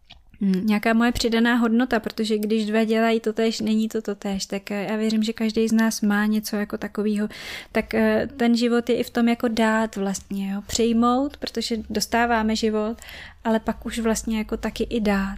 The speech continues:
a, a zároveň si něco nechat, protože když si nenechám, tak, hm, tak to jako taky k ničemu nebude.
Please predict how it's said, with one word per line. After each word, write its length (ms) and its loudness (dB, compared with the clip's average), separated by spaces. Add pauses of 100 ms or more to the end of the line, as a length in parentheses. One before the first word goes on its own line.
a, 160 -2
a 140 -2
zároveň 420 4
si 140 -2
něco 240 0
nechat, 380 -2
protože 320 -8
když 140 -6
si 140 -4
nenechám, 580 -2
tak, 240 -10 (600)
hm, 360 -2
tak 140 -8 (200)
to 80 0
jako 240 0
taky 260 -6
k 60 -8
ničemu 480 -2
nebude. 600 -4